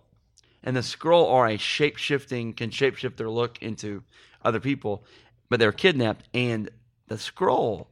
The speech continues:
uh, do a bunch of tests on Mister Fantastic, and that's what this scene reminded me of.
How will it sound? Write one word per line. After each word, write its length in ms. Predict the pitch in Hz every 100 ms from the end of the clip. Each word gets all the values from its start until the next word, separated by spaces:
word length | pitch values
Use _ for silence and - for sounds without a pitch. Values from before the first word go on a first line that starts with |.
| _ -
uh, 300 | 107 98 -
do 220 | 117 127
a 40 |
bunch 220 | 117 113
of 60 | -
tests 440 | - 127 110 -
on 340 | 107 104 92 82 _ _ _ -
Mister 220 | 117 113
Fantastic, 560 | 113 98 104 101 98 -
and 100 | 117
that's 180 | 139
what 100 | 143
this 120 | 123 120
scene 220 | 139 117
reminded 320 | 107 131 147
me 180 | 104 95
of. 240 | 90 82